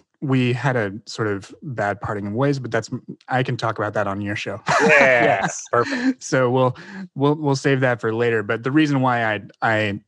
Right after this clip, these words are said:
Speaker 1: I, I bring all that up is just because this, I think this is a common experience and one that a lot of people can relate to. So Adrian, um, what, what were the, the sorts of things for you that became entry points for your deconstruction and, and that part of,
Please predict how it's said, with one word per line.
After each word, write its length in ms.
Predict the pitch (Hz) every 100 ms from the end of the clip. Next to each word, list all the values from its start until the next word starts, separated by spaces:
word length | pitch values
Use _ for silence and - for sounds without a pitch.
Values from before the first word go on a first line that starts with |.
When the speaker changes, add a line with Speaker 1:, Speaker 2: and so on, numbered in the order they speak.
| _
Speaker 1:
I, 140 | 120 107 -
I 100 | 123
bring 220 | 110 117 107
all 100 | 101
that 140 | 98
up 140 | 98 98
is 80 |
just 180 | 98 98
because 300 | 104 - 101
this, 200 | 101 98 -
I 80 | 127
think 180 | 151
this 140 | 143 -
is 120 | 160
a 40 | 135
common 300 | - 113 107
experience 480 | 101 104 98 101
and 100 | 104
one 200 | 98 98
that 180 | 95 90 - - - _ -
a 40 |
lot 160 | 104 101
of 60 |
people 240 | 98 110 101
can 160 | 104
relate 280 | 98 95 107
to. 220 | - - -
So 340 | - 113 101 -
Adrian, 440 | 139 131 120 101 107
um, 360 | 143 117 107 107
what, 220 | 123 143
what 300 | 147 135 147
were 140 | 139 135
the, 180 | 127 - _ - -
the 140 | 135
sorts 300 | 117 139 127
of 100 | 113
things 340 | - 120 113 -
for 160 | 113
you 340 | 104 110 117 107
that 180 | 101 104
became 580 | 101 - 107 101 98 - - - - _ _ -
entry 320 | 131 123 110
points 400 | 123 110 98 -
for 240 | - 104
your 140 | 98 95
deconstruction 640 | 101 104 101 98 95 - 95
and, 140 | 95
and 180 | - 101
that 120 | 95 92
part 180 | 101
of, 260 | 95 95 -